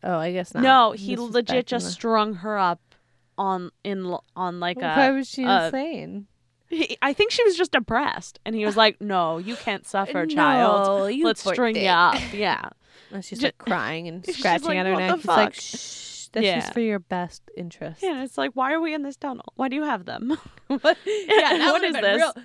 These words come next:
Speaker 1: You
Speaker 2: Yeah.
Speaker 1: know, the moment you find a hidden tunnel and someone's
Speaker 2: Nothing
Speaker 1: like, "Come
Speaker 2: good
Speaker 1: in my
Speaker 2: will
Speaker 1: hidden
Speaker 2: happen.
Speaker 1: tunnel," it's like,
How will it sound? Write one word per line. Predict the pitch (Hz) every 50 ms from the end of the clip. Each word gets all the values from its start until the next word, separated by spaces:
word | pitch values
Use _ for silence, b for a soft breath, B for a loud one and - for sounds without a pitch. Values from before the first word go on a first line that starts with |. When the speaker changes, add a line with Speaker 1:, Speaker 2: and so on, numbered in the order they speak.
| - 196 -
Speaker 1:
You | 254 262 339 311
Speaker 2:
Yeah. | 254 196
Speaker 1:
know, | 277 269 277 269 247
the | 196 220 208
moment | 202 240 262 311 330 349 240
you | 240 247
find | - - 214 208 196
a | 185
hidden | 185 180 180 190 185
tunnel | 196 170 170 170 175 190 196 - -
and | - 202 -
someone's | - 180 180 180 254
Speaker 2:
Nothing | 247 247 - 220 202
Speaker 1:
like, | - -
"Come |
Speaker 2:
good | 415 427
Speaker 1:
in | 427
my | 392 359
Speaker 2:
will | 339
Speaker 1:
hidden | 311 294 302 302 247
Speaker 2:
happen. | - - 240 214
Speaker 1:
tunnel," | 208 190 180 180
it's | 175 -
like, | - 208 202 202